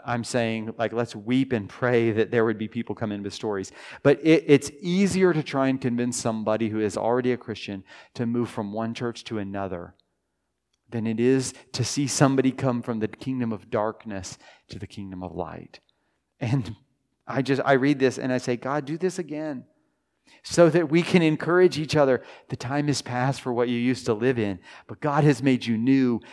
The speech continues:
and God is doing something new." And so I, the, the main point here is for all of us to see ourselves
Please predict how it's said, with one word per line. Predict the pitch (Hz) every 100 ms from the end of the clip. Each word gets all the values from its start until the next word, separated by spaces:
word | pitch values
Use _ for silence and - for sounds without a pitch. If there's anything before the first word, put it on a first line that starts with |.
| -
and | 117
God | 117 143 160
is | 151
doing | 117 143
something | 139 147 123 120
new." | 123 120 104 - -
And | 131 127
so | 143
I, | 135 -
the, | 143
the | 143 143
main | 165 170
point | 160 160 151
here | 120 123
is | 120
for | - 135
all | - 151 190
of | 131
us | 101 -
to | 117
see | - 110
ourselves | 101 - 98 95 -